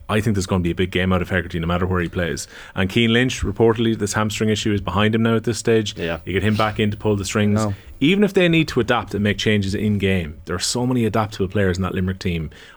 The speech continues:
Speaker 1: I think even if, say, it's not working for them at six initially, they can make changes. Like, Will O'Donoghue could sit back. Kyle Hayes could go back, or sorry, um, you could, um, drop Cian Lynch back into the middle of midfield. You
Speaker 3: Yeah.
Speaker 1: can make these
Speaker 3: Yeah.
Speaker 1: changes 'cause they're so versatile.
Speaker 3: Can I tell you my worry, though, is you're saying Finn and Hannon,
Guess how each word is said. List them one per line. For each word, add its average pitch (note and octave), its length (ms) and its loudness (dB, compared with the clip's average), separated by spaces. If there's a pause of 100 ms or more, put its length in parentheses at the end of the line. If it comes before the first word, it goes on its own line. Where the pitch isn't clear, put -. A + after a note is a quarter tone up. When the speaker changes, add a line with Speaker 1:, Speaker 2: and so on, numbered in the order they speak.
(120)
Speaker 1:
I A#2 80 2
think B2 120 0
even B2+ 200 2
if, G#2+ 80 0
say, A#2 160 2
it's G#2 140 -2
not A#2 220 2
working A2 260 0
for G2 80 -2
them F#2+ 100 2
at F#2 80 -2
six - 240 -2
initially, F2+ 460 -2 (460)
they G#2 120 4
can G2 140 0
make F2+ 140 2
changes. E2+ 380 -4 (120)
Like, E2+ 160 -2 (380)
Will A2+ 160 4
O'Donoghue A2 320 4
could G#2+ 160 -4
sit G2+ 200 0
back. G2 300 -2 (240)
Kyle A2 180 2
Hayes A2 220 2
could G#2 140 -10
go G#2 80 0
back, G2 340 -2
or A2+ 100 2
sorry, G2+ 340 2
um, F2+ 420 0 (360)
you G#2+ 160 2
could, G2+ 320 2
um, F#2 640 2
drop A2 240 0
Cian A2 180 2
Lynch G#2 220 2
back G#2 240 -2
into G#2 200 0
the G2+ 80 0
middle G2+ 240 2
of F#2 380 -4
midfield. F#2+ 480 -4
You G#2+ 100 -2
Speaker 3:
Yeah. G2 80 2
Speaker 1:
can G#2 80 2
make B2+ 220 0
these G#2 200 -2
Speaker 3:
Yeah. F2+ 100 2
Speaker 1:
changes F2 200 -4
'cause - 100 -10
they're E2+ 60 -8
so F#2+ 160 -4
versatile. G2+ 420 -4
Speaker 3:
Can C3+ 80 4
I C3+ 40 6
tell F3 160 4
you G3 60 4
my F#3+ 120 4
worry, D#3+ 300 6
though, G2 220 4
is F#2 400 0
you're A2 140 0
saying C#3+ 320 4
Finn A2+ 540 2
and F#2+ 300 0
Hannon, F2+ 560 -2